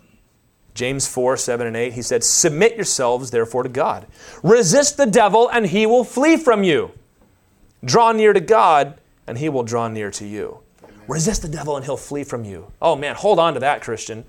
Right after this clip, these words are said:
Speaker 1: If you know you're being tempted, you say, "I'm gonna fight. I'm gonna stand. I'm gonna call God to come in and fight for me." You will win. The Bible says there's no temptation that God has given you that is not some special thing that no one else can accomplish. God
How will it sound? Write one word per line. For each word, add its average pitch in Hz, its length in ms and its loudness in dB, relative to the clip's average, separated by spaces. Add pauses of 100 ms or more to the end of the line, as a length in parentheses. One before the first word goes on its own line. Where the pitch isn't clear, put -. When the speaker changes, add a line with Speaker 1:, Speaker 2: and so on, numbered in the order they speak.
(540)
Speaker 1:
If - 60 -12
you 180 80 -2
know 226 120 6
you're 220 120 4
being 202 220 0
tempted, 208 300 -4
you 180 40 -6
say, 185 120 -2
"I'm 202 120 0
gonna 294 140 2
fight. 311 500 0 (440)
I'm 208 60 2
gonna 247 120 4
stand. 262 680 2 (280)
I'm 196 80 2
gonna 226 140 4
call 254 260 4
God 254 280 4
to 226 100 4
come 240 200 0
in 240 60 2
and 233 140 0
fight 240 240 2
for 240 220 2
me." 214 100 2
You 185 220 -2
will 254 560 4 (180)
win. 233 300 4
The 190 60 2
Bible 220 260 2
says 220 160 0
there's 208 140 0
no 247 200 2
temptation 226 560 0
that 180 140 -6
God 196 160 4
has 175 100 -6
given 214 260 -2
you 220 120 -2
that 202 140 0
is 185 120 -2
not 220 300 0 (260)
some 220 300 0
special 208 420 0
thing 214 240 -2
that 202 140 -2
no 170 100 -8
one 196 140 -6
else 190 180 -6
can 180 140 -6
accomplish. 175 500 -4
God 185 280 2